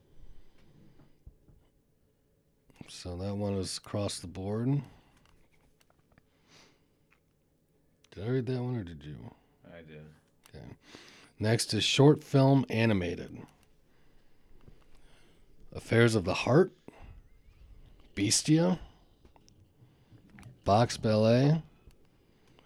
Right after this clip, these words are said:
Speaker 1: Robin Robin, and The Windshield Wiper.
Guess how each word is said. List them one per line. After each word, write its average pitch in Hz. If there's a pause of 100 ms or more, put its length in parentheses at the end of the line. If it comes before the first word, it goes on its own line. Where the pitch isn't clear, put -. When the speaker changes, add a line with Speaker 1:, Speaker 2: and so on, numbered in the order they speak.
(420)
Speaker 1:
Robin 113
Robin, 143 (920)
and 101
The 107
Windshield 104
Wiper. -